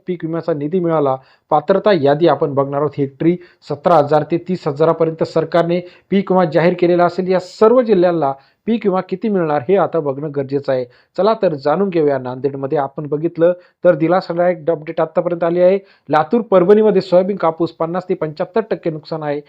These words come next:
पंचवीस हजारापर्यंत या ठिकाणी नुकसान जा-, भरपाई दिलेली आहे. छत्रपती संभाजीनगर पीक विम्याचे वितरण आता अपेक्षित आहे. विदर्भामध्ये पन्नास टक्के जास्त, जास्त यवतमाळ, बुलढाणा, अमरावती, अकोला, वाशिम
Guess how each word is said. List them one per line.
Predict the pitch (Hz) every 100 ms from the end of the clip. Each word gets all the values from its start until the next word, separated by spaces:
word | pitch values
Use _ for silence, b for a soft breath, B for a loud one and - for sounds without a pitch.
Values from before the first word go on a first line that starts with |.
| b b 165
पंचवीस | 160 220 190
हजारापर्यंत | 147 170 170 160 165 156
या | 143
ठिकाणी | 151 147 160 147
नुकसान | 139 - 160 156
जा-, | 147 143 143
भरपाई | 139 139 160
दिलेली | 151 143 147
आहे. | 151
छत्रपती | 160 _ _ 175 185 220 220
संभाजीनगर | 208 202 196 202 196
पीक | 202 202 185
विम्याचे | 185 185
वितरण | 180 185 180
आता | 175 180
अपेक्षित | 165 175 - 180
आहे. | 165 175 175 b b -
विदर्भामध्ये | 147 202 208 202 202
पन्नास | 170 170 165
टक्के | 156 160 139
जास्त, | 147 139 135
जास्त | 120 151 156 147
यवतमाळ, | 131 143 151 147
बुलढाणा, | 135 135 139
अमरावती, | 123 131 135 135 143
अकोला, | 123 139 139
वाशिम | 117 113 - 143